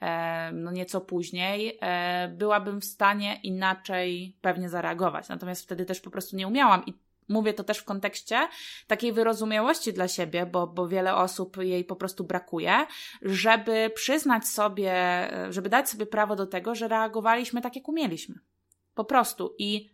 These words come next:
teraz z perspektywy czasu widzimy, że efekty tego, no, nie są takie, jakie byśmy chcieli,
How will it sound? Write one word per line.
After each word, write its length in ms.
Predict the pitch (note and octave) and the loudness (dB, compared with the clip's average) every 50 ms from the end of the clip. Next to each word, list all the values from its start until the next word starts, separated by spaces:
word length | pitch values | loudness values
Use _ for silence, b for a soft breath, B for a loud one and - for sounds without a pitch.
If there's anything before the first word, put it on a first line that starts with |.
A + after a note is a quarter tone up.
| _ | _
teraz 220 | - G3+ G#3 G#3+ - | 2 2 4 2 2
z 40 | |
perspektywy 540 | - A3+ G#3+ G#3+ - G3 - - A3 G3+ G#3+ | 0 -4 -4 -4 -6 -10 -6 -4 -2 -2 -2
czasu 280 | G#3+ G#3 G3+ - - G3 | -2 -2 -4 -4 -6 -6
widzimy, 400 | G3 G#3+ A#3 D4 D#4+ C#4+ G#3 G3+ | -6 -6 -4 -2 0 0 0 0
że 260 | F3+ F#3 F#3 F3+ - - _ _ _ | 0 0 0 0 0 -2 _ _ _
efekty 440 | - F#3 - G#3+ G#3+ G#3 - - F#3 | -4 -2 0 0 0 0 -2 -6 -6
tego, 220 | F#3 - F3+ F3 F#3 | -4 -4 -4 -4 -4
no, 120 | F#3 F#3 | -6 -4
nie 120 | F#3+ G3+ | -4 -4
są 140 | G3 - F#3 | -4 -4 -4
takie, 200 | F3+ F3+ - - | -6 -6 -6 -6
jakie 180 | E3+ E3+ - E3+ | -6 -4 -6 -6
byśmy 280 | D#3+ F3 - - F#3 | -6 -6 -6 -6 -6
chcieli, 480 | F3+ - - D#3+ D3+ D3 F3 B3 C4+ B | -6 -6 -6 -6 -2 0 0 0 -2 B